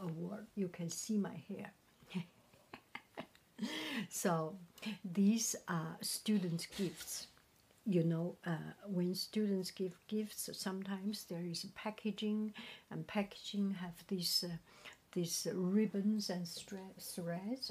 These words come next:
I have a lot of these. These are all packaging from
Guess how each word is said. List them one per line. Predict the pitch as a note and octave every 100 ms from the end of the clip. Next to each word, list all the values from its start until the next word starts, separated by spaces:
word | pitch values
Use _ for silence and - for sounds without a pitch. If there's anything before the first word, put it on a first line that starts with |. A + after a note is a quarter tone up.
| -
I | F3+
have | E3+ F#3 - -
a | F#3+ A3
lot | G#3+ -
of | - - -
these. | C3+ B2+ - - F3+ - - - -
These | F#3 A3 -
are | - - - B3
all | A#3 A#3 G#3
packaging | - G#3 - G3+ G3+ F#3+ F#3 G3
from | - D#3 D#3+ E3+